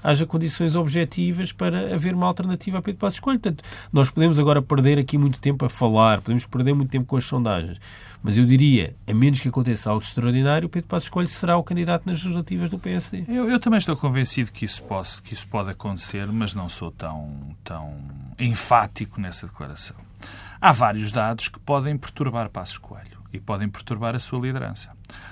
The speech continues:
Speaker 2: O primeiro, e que congrega todos os outros, é começar a haver uma sensação clara dentro do aparelho do Partido Social Democrata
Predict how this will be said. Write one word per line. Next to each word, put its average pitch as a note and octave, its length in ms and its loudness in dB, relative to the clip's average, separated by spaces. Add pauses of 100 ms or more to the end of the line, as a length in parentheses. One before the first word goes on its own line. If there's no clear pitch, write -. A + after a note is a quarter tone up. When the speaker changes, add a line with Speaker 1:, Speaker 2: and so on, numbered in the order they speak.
(160)
Speaker 2:
O E3+ 80 2
primeiro, E3+ 640 8
e B2+ 80 -4
que - 100 -18
congrega B2 540 0
todos B2+ 260 -2
os C#3+ 180 -2
outros, F3 540 -6
é B2 160 0
começar G2 420 -8
a G2+ 60 -6
haver A2 300 -4
uma G2+ 160 -8
sensação C#3+ 580 -8 (1040)
clara C3+ 540 6
dentro A2+ 580 -6
do A#2+ 160 -4
aparelho A#2 480 -2
do G#2+ 140 -12
Partido A#2 400 -6
Social D3 240 -2
Democrata G3+ 580 -4